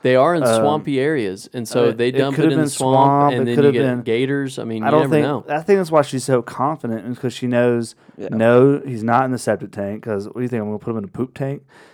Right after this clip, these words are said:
Speaker 2: And then I think she knows, "Well, I didn't feed him to my tigers, 'cause that's gonna be on my land, and people will go look,
Speaker 1: <laughs>
Speaker 2: 'cause Bones don't, you know, will be there." So they probably just drove off to Middlesex, you know, they're in the,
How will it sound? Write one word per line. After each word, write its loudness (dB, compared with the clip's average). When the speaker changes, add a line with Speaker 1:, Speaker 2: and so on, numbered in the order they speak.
Speaker 2:
And -4
then 0
I -2
think 0
she -10
knows, 0
"Well, -2
I 4
didn't -2
feed 0
him 0
to -12
my -4
tigers, -6
'cause -6
that's -4
gonna -8
be -4
on -2
my 2
land, -4
and -12
people -6
will 0
go 2
look, 4
Speaker 1:
<laughs> -4
Speaker 2:
'cause -4
Bones 0
don't, -2
you -10
know, -4
will -6
be -4
there." -4
So -2
they 4
probably 0
just -4
drove 2
off 2
to -4
Middlesex, -4
you -6
know, 2
they're 4
in 2
the, 0